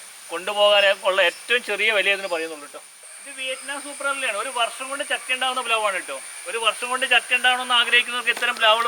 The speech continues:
കൊണ്ടുപോയി വെക്കാം. ഇത് നൂറ്റൻപതിന് ഇവിടെ ഇന്ന് വരെ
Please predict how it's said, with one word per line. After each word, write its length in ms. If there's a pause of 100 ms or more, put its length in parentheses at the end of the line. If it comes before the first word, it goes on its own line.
കൊണ്ടുപോയി 260
വെക്കാം. 260 (680)
ഇത് 160 (1120)
നൂറ്റൻപതിന് 840 (220)
ഇവിടെ 260
ഇന്ന് 260
വരെ 140